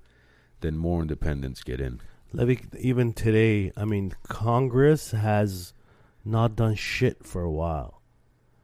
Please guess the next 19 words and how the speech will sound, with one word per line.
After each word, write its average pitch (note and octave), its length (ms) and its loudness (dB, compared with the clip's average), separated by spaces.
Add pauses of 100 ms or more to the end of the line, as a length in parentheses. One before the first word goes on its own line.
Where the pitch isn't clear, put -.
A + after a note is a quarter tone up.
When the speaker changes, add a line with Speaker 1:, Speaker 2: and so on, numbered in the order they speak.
(260)
Speaker 2:
right? F2+ 300 0
Like, F#2+ 260 -4
these A2+ 220 0
people B2 420 2
barely A#2 500 6
work G#2 340 0
sixty - 440 -4
days F#2+ 300 0
of F2 80 -2
the E2 100 -4
year, F#2+ 360 -2
bro. - 280 -10 (840)
And G2+ 120 -6
they F#2+ 100 0
make A#2+ 240 0
a D#2+ 100 -6
pretty A#2 540 0
penny. A#2 520 -2 (3500)
Speaker 1:
Well, F#2 200 2